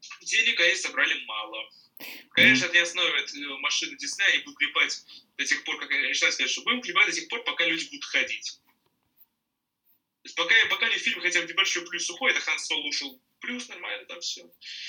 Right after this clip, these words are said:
Speaker 1: Они будут клепать. Потому что трилогию, например, надо завершать.
Speaker 2: И начинать
Speaker 1: Кино
Speaker 2: новую
Speaker 1: надо,
Speaker 2: скорее.
Speaker 1: кино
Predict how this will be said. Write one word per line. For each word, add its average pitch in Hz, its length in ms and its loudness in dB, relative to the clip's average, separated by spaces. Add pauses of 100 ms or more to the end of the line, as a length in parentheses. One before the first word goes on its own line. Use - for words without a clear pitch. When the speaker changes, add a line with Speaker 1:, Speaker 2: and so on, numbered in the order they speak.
(1300)
Speaker 1:
Они - 180 2
будут - 260 -4
клепать. - 640 -2 (1120)
Потому 143 140 -6
что 143 120 0
трилогию, 170 540 2
например, 139 240 0
надо 131 140 -4
завершать. 170 720 0 (640)
Speaker 2:
И 139 40 6
начинать 135 440 8
Speaker 1:
Кино 127 160 4
Speaker 2:
новую 135 220 2
Speaker 1:
надо, 127 100 -2
Speaker 2:
скорее. 113 420 -6
Speaker 1:
кино 175 200 2